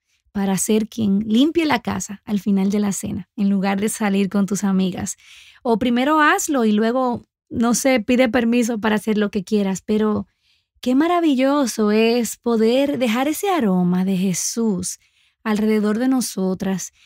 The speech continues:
y que, eh, las personas que te rodean puedan decir, "Wow, esta es una joven que realmente es marcada por el evangelio, porque ella está dispuesta a dar su vida,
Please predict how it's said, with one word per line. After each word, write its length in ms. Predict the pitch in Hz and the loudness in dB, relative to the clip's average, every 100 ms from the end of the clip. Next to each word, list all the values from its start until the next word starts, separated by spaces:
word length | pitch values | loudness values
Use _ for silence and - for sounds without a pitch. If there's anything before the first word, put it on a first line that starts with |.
| _ - | _ -10
y 100 | 220 | -10
que, 360 | - 262 247 226 _ _ _ | -2 0 0 -4 _ _ _
eh, 280 | 262 254 247 | -2 0 2
las 160 | 240 - | 0 -2
personas 400 | 240 262 330 330 | -4 0 0 0
que 120 | 370 | 0
te 120 | 339 | 0
rodean 520 | 320 254 214 180 185 | 2 4 4 2 2
puedan 300 | 190 226 254 | 2 2 2
decir, 400 | 262 240 - 220 | 2 2 0 0
"Wow, 240 | 220 247 - | 0 0 -2
esta 560 | - 240 - 294 285 254 | 0 0 0 0 2 2
es 260 | 233 226 | 2 0
una 220 | 226 220 208 | 0 0 2
joven 500 | 226 214 196 196 185 | 2 0 0 -2 -2
que 180 | 202 | -4
realmente 1000 | 196 202 240 330 311 196 185 175 170 202 _ | -4 0 2 2 2 2 0 -4 -6 -10 _
es 180 | - 214 | -4 -2
marcada 640 | 240 226 - 196 185 185 - _ _ _ | 0 0 0 0 0 -2 -12 _ _ _
por 160 | 220 | -2
el 140 | 208 196 | 0 2
evangelio, 640 | 190 185 175 190 185 185 | 2 2 2 2 2 0
porque 280 | 180 190 226 | 0 0 0
ella 100 | 240 | 0
está 220 | 233 254 | 0 0
dispuesta 760 | 247 226 - 196 196 - 185 180 _ _ | 0 -2 -2 0 0 -2 -8 -10 _ _
a 160 | 208 202 | -4 0
dar 280 | 202 202 214 | 2 0 0
su 260 | - 220 | -2 -2
vida, 480 | 190 208 214 185 185 | 0 2 0 0 -6